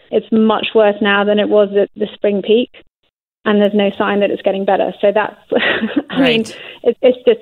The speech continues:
Speaker 1: it's just really, it's just really bad news, and it does seem to be, um, a combination that we had high case levels to start with, and then this new variant is just making it very, very difficult to get them down.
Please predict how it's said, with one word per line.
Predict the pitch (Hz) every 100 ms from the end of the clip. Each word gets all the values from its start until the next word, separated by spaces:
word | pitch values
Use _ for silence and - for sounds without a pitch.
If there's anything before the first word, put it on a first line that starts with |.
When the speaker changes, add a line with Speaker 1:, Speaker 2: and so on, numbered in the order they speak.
| -
Speaker 1:
it's | -
just | 233 226
really, | 233 220 208
it's | 190 -
just | 226
really | 226 208
bad | 208 190 190
news, | 196 190 190
and | 196
it | 208
does | 214 208 226
seem | 202 190
to | 202
be, | 196 190 202 - _ _ _ _ _ _ -
um, | 226 202
a | 214
combination | 214 220 220 220 - 208
that | 196
we | 208
had | 220 208
high | - 220 208
case | - 214 208
levels | 208 202 -
to | 202
start | - 233 254
with, | 262
and | 220 214
then | 202 196
this | 196
new | 208 202
variant | 196 196 190 185 190
is | -
just | 190
making | 196 190 196 180
it |
very, | 190 185 196
very | 190
difficult | - - - -
to | -
get | 208 -
them | 196
down. | 185 190 196